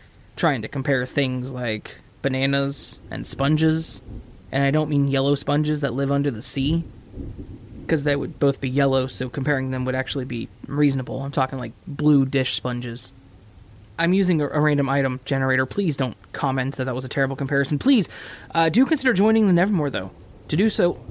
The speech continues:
all you gotta do is hit that subscribe button, bell icon next to it, makes you part of the Nevermore. You can support the Nevermore by following me on any of the social medias listed down below, supporting the channel over Patreon or Ko-fi, or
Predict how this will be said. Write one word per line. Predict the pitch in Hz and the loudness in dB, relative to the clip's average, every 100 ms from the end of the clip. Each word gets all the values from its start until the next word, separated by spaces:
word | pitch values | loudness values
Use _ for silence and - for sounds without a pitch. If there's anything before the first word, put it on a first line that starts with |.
| - | -4
all | 185 | 0
you | 202 | 2
gotta | |
do | 202 | 2
is | 196 | 2
hit | 196 | 2
that | 196 | 0
subscribe | 190 - 202 | 0 2 2
button, | 190 208 196 | 4 2 0
bell | 165 170 | 2 4
icon | 175 185 | 4 4
next | 185 - | 4 2
to | 202 | 2
it, | 208 - | 0 2
makes | 156 139 | 0 0
you | |
part | - 135 | -2 -2
of | 135 | 0
the | |
Nevermore. | 139 165 165 131 - - - - | 2 2 2 2 -2 -10 -14 -12
You | - | -2
can | 208 | -2
support | 180 202 | 2 0
the | 175 | 2
Nevermore | 170 175 175 196 | 2 2 2 0
by | 151 | 0
following | 135 175 165 160 | 0 2 4 4
me | 151 | 2
on | 135 - - | 0 -2 -2
any | 226 247 180 135 - | 2 2 2 0 -4
of | 147 | -2
the | 147 | 2
social | 160 143 147 | 0 0 2
medias | 143 143 135 | 2 2 2
listed | 139 - | -2 -2
down | 139 | -2
below, | 135 156 170 170 165 - - - | 0 2 4 4 0 -12 -20 -8
supporting | - 180 214 202 | -4 2 2 4
the | 196 | 0
channel | 185 175 165 | 2 2 2
over | 151 139 | 2 0
Patreon | - 185 190 175 151 | 0 2 2 2 2
or | |
Ko-fi, | - 190 180 175 170 165 - - | 2 2 2 4 2 0 -4 0
or | 294 220 | 4 4